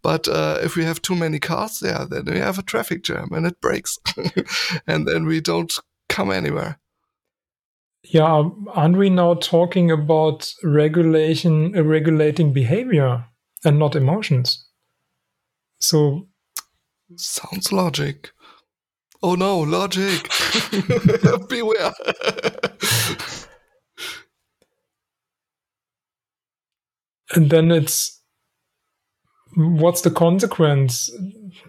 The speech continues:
Speaker 2: And for me, it's still, it's, it's this kind of, how do we react as a group, and not how do I try to make a mask or put a mask on myself?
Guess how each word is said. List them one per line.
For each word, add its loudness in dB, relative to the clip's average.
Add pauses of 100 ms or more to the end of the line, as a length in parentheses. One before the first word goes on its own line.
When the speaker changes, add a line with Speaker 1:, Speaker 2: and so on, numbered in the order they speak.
(1000)
Speaker 2:
And 2
for 4
me, 4
it's -2
still, 2
it's, -2
it's 0
this 2
kind 2
of, -4
how 2
do 4
we 2
react 0
as 2
a 2
group, 0
and 2
not 2
how 2
do 2
I 2 (120)
try 2
to 2
make 2
a 2
mask 0
or -2
put 4
a 4
mask 2
on 2
myself? 0